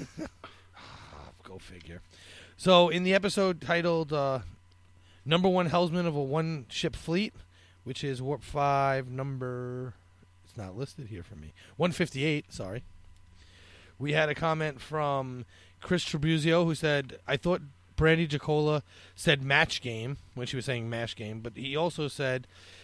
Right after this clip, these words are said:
"Thank you for sharing your story, Patrick Devlin. I had a similar experience with my grandma,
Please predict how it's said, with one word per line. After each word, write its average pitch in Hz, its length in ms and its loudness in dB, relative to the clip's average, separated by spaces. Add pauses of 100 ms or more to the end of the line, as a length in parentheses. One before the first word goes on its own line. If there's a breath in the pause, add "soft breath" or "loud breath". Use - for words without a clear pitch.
(120 loud breath)
"Thank 180 220 2
you 214 100 0
for 196 160 -2
sharing 180 680 0
your 156 140 -2
story, 170 320 0
Patrick 151 320 -2
Devlin. 151 260 -2
I 151 100 2
had 151 140 2
a 139 40 0
similar 175 320 2
experience 160 380 -2
with 143 80 -6
my 143 80 -2
grandma, 131 460 -4